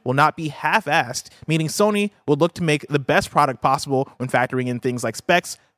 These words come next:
price point, software slash games, et cetera. And three, you cannot choose both. Much appreciation, Chris."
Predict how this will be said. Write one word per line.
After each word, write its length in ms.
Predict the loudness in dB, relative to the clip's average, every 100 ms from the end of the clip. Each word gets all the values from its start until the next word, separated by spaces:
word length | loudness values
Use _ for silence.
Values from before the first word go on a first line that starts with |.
| _
price 300 | 2 2 2
point, 300 | -2 -4 -4 _ _
software 440 | 2 4 4 2
slash 320 | 0 0 0 -2
games, 360 | -4 -2 -2 -6 _
et 100 | -6
cetera. 380 | -2 0 -2 -6 _ -10
And 140 | -6
three, 380 | 0 0 0 -6 -10
you 80 | -8
cannot 380 | 0 0 0 -4
choose 300 | -6 -6 -4
both. 360 | -4 -4 -10 _ _ -2
Much 220 | -2 -2
appreciation, 720 | -2 -2 -2 -6 -4 -6 -10 _ _ _ -8
Chris." 460 | -6 -6 -10 -16